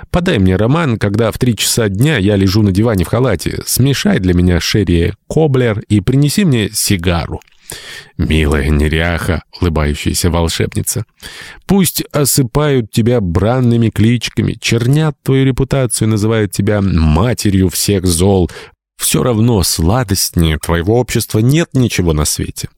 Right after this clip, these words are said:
Лорд Марч уехал на север, а лорд Честерфилд, убедившись, что танбриджские воды не исцелили его глухоты, вернулся в своё уединение в Блэкхите.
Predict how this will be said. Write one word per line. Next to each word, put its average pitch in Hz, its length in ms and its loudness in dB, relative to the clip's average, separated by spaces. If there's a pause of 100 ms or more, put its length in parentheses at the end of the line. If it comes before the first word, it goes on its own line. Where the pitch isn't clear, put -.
(360)
Лорд 156 600 0
Марч 107 540 0
уехал 82 440 0
на 76 160 2
север, 131 440 0
а 87 100 -2
лорд 78 340 -2
Честерфилд, - 720 -2
убедившись, 90 520 0
что - 240 -4
танбриджские 80 800 -2
воды 80 280 0
не 78 140 0
исцелили 78 460 -2
его 76 180 0
глухоты, 80 600 -2
вернулся 127 580 0
в - 60 -4
своё 85 320 0
уединение 80 880 2
в 73 140 -4
Блэкхите. - 840 -4